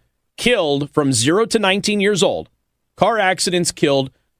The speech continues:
three thousand six hundred and nineteen, nineteen and younger people. Gun homicides were one thousand eight hundred and thirty-one.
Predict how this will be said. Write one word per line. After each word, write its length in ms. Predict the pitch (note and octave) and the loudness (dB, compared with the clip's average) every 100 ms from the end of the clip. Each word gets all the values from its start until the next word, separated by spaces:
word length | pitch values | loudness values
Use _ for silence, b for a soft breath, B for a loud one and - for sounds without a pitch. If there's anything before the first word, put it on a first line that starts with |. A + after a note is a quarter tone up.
| _ _ _ | _ _ _
three 180 | - C4 | -2 -2
thousand 520 | A3 F#3 E3+ D#3+ E3+ | 0 0 2 0 0
six 340 | D#3+ - G#3 - | 0 0 0 2
hundred 400 | E3+ D#3 D#3+ D#3 | 0 2 0 0
and 280 | D3+ D#3 B2+ | 0 2 2
nineteen, 840 | C3+ D3 D#3 D3+ - B2+ A#2+ A2+ A2+ _ _ _ _ _ _ - | 2 2 0 -4 -2 0 2 0 -2 _ _ _ _ _ _ -2
nineteen 540 | C#3+ E3+ D#3+ D#3 C#3+ | 0 2 0 -2 0
and 160 | C3 A#2+ | 2 2
younger 300 | A#2 G#2+ G#2+ | 2 0 -2
people. 400 | F#2+ F2+ C#2 - _ _ _ _ _ _ _ _ _ - | -2 -4 -8 -14 _ _ _ _ _ _ _ _ _ -2
Gun 200 | C#3+ C#3+ | 0 2
homicides 720 | A#3 F4+ C4+ - D3+ D3+ D#3+ | 0 0 0 0 2 0 0
were 80 | |
one 220 | E3 G#3 G#3+ | 0 0 2
thousand 380 | F3 D#3+ C#3+ | 2 0 0
eight 120 | C#3+ C3+ | 0 2
hundred 200 | C3 A#2 | 0 0
and 120 | A2 | 0
thirty-one. 680 | A2+ G#2 G2+ D#3 A#3 B3+ | 0 0 2 2 2 0